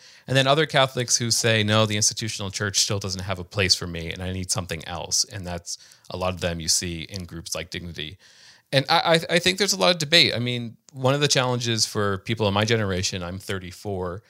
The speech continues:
uh, is just, I mean, a lot of <laughs> millennials don't, uh, participate in organized religion generally, and a lot of them cite the church's resistance to L G B T people as a reason why. Uh, so it's still very much, even as we see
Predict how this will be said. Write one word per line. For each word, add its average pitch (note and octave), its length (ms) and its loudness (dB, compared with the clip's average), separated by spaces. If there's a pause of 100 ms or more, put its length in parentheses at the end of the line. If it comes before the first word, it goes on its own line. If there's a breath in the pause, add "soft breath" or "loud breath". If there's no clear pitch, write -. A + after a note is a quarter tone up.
(360 soft breath)
uh, G2 340 4 (920)
is C3 140 2
just, - 280 4
I A#2+ 60 2
mean, A2 120 4
a G2 40 0
lot G#2 180 8
of G2 100 2
<laughs> - 240 -20 (200)
millennials G#2 440 2
don't, F#2+ 400 0
uh, E2 260 -2
participate F#2 480 0
in - 60 -8
organized F2 360 0
religion E2+ 380 -6
generally, G2+ 540 0 (280 loud breath)
and B2 100 -2
a A#2+ 40 2
lot B2+ 180 6
of D3+ 80 2
them D3 360 -2
cite B2+ 460 2 (140)
the G2+ 360 0 (260)
church's A2 500 0
resistance G2 600 2
to - 120 0
L G2 80 -2
G G2+ 140 -4
B F#2 100 -8
T F#2+ 180 -10
people F#2 380 -8
as G2 140 -2
a F#2 80 -2
reason F#2 340 -4
why. E2 400 -2 (520 soft breath)
Uh, G2+ 240 2
so A#2+ 280 2
it's B2+ 140 -4
still E3 340 4
very C3+ 380 2
much, A#2+ 400 0
even A#2+ 420 -4
as G#2+ 200 -4
we G#2 100 -6
see G#2 600 -4